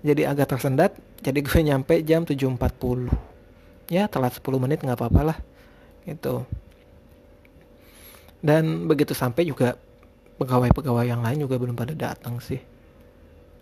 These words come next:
Cuma tetap aja, eh, mesti disiplin,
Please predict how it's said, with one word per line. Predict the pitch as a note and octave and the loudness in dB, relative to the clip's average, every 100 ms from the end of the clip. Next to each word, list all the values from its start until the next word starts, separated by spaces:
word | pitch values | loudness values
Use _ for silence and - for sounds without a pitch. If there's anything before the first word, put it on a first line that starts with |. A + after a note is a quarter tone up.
| - - - - - C#3+ | -20 -20 -20 -20 -12 -6
Cuma | D3 | -4
tetap | - - A#2+ | -2 -2 -2
aja, | A#2 - - - - - - - - | -6 -8 -16 -18 -18 -20 -20 -14 0
eh, | D#3 D3+ D3+ D3+ D3+ D3+ D3 - - - - _ _ _ - | 2 4 6 4 4 2 -2 -6 -18 -20 -20 _ _ _ -10
mesti | - D3+ - D3 | -4 0 2 2
disiplin, | C3+ C#3+ D#3 D#3 D#3+ | 2 2 4 4 0